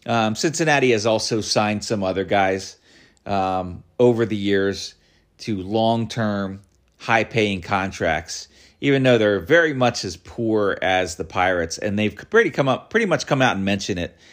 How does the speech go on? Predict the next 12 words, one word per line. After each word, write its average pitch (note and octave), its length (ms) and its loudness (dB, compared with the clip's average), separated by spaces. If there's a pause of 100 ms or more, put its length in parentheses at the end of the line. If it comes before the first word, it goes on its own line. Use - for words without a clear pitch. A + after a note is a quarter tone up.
(160)
that, G#2 180 0
hey, G#2+ 180 2
it's G2 260 0
really A#2 260 4
tough G#2+ 260 0
to G#2 60 -4
compete G2 560 -8 (460)
in G2+ 160 -4
this G2 200 -2
type G2 240 0
of F#2 140 -6
environment. E2+ 640 -4